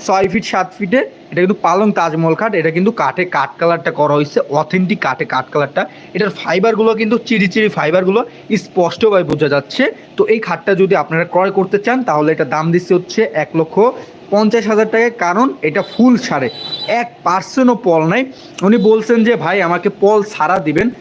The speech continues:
একবার ফুল সারে করে দিছি, তার জন্য ওনার থেকে এই রেটটা নিছি।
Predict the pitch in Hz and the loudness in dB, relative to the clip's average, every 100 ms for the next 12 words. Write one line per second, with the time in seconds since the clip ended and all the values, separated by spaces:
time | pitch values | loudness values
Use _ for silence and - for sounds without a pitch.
0 | - - 175 175 220 208 - 233 208 226 | -18 -6 -6 -2 -2 0 2 2 2 0
1 | 226 226 226 220 214 277 170 160 151 180 | 0 4 4 2 0 -2 0 -2 0 2
2 | 208 285 - - 170 190 196 208 208 - | 4 2 -2 -8 -2 0 0 -2 0 2
3 | 208 185 185 - 190 165 - 262 | 4 4 0 -2 -4 -4 -4 -6